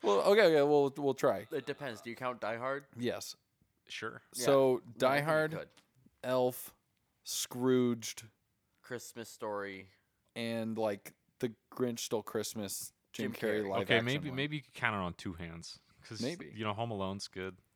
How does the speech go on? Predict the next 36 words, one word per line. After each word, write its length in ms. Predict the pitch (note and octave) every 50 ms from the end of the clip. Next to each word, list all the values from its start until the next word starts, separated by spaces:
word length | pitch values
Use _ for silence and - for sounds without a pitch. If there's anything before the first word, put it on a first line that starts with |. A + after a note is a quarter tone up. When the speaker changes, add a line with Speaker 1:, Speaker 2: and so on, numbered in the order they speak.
| _ - B2+
Speaker 1:
Oh, 320 | A#2 A#2 A#2 A2+ A2 G#2
fuck, 340 | - - - F2 F2 - -
you're 100 | G2+ F#2+
right. 220 | E2+ E2 E2 - -
Speaker 3:
If 80 | A2 A2
we 100 | B2 A#2+
just 340 | A#2 G#2+ B2 C#3 C#3 -
watch 220 | - D3 C#3+ - -
a 60 | A#2
hundred 320 | G#2 A#2 A2+ A2+ A2 G#2+
one 180 | G#2+ A2 G#2+ G#2+
Dalmatians, 640 | A2 G#2 G2+ G2 G2 G2 G2+ - - G#2+ F#2+ - -
and 120 | - G2 G2+
that's 160 | G2+ - - -
also 300 | F#2 F#2+ F#2 - - F2+ _
technically 580 | - - - G#2 F#2 - - F2+ - - F#2 D#2+
a 60 | -
Christmas 460 | - - - - - - - - - -
movie. 300 | - - - - - A#2+
Speaker 1:
But 160 | C3 A#2+ A2+
is 140 | A2 G2+ G2+
it 120 | - G2+
good? 440 | G2 A2 A2 G#2 - - - - - _ _ _ -
Speaker 3:
Oh, 200 | - C3+ G2+ E2+
it's 160 | E2 - - -
awesome. 420 | A2 B2+ C3 - - - - - - - - - - - - - - -
Speaker 1:
<laughs> 160 | F3+ - - - - - - - A3+ - - - - D3+ A#2+ A#2+
Speaker 3:
Holds 280 | - C#3+ D3 C3 A#2
up 220 | C#3 C#3 C3+ - C3+
even 220 | C3 B2 B2+ A#2+
better 240 | A2+ A#2+ A#2 A#2 A2+
than 140 | A2 A2 G#2+
when 100 | G#2 G2+
I 100 | G2+ G2+
was 180 | G2 F#2+ - _ _
t-, 80 | - -